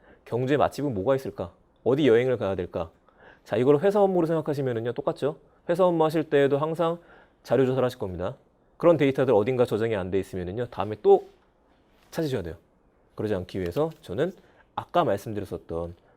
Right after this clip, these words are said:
포켓이라는 서비스에 이렇게 저장을 해놓죠. 자, 경주라는 이름으로 블로그에 봤었던 것들, 신문에서 봤었던 데이터들이 다 기록이 되어 있습니다. 그리고 경주라는 이름으로 태깅이 되어져 있죠.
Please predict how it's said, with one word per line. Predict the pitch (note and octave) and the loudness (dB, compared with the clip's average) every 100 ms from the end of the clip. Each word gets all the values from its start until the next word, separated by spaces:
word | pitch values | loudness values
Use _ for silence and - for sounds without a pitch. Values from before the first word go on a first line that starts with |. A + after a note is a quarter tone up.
| - | -14
포켓이라는 | - E3+ D3 C3 | -8 -6 -4 -6
서비스에 | B2+ A#2+ A#2 - D3 - | -4 -4 -4 -2 -2 -2
이렇게 | E3+ D#3+ | -6 -6
저장을 | G2 F2+ F#2+ | -6 -8 -8
해놓죠. | A2+ F2 - E2 _ _ _ _ _ _ | -10 -12 -14 -18 _ _ _ _ _ _
자, | - | -16
경주라는 | A2 C3 D3+ F3+ F3+ | -4 0 4 4 6
이름으로 | D#3 D3+ D3+ D#3 D3+ - - | 4 4 6 4 2 -6 -4
블로그에 | B2+ D3 D3 | 2 4 6
봤었던 | B2+ B2 C3 A#2+ | 4 2 -4 -2
것들, | A2+ - A#2+ | -2 -2 -4
신문에서 | C#3+ E3+ E3+ D3 | -2 0 0 0
봤었던 | A2+ - A2+ | -6 -8 -6
데이터들이 | G#2+ G#2+ A2 G#2 | -4 -4 -4 -4
다 | G#2+ | -6
기록이 | G2+ A2 B2 | -4 -2 -2
되어 | G2 | -2
있습니다. | F2 E2+ D#2+ E2 _ _ _ _ _ | -6 -10 -12 -12 _ _ _ _ _
그리고 | F#2+ B2 | -4 -4
경주라는 | - G#2 G#2 A2+ G#2 | -4 -6 -2 -2 -2
이름으로 | F#2+ G2+ G#2+ | -6 -6 -10
태깅이 | - F#3 F#3 | -10 -6 -4
되어져 | B2+ F2 E2+ | -4 -6 -8
있죠. | D#2+ - | -12 -14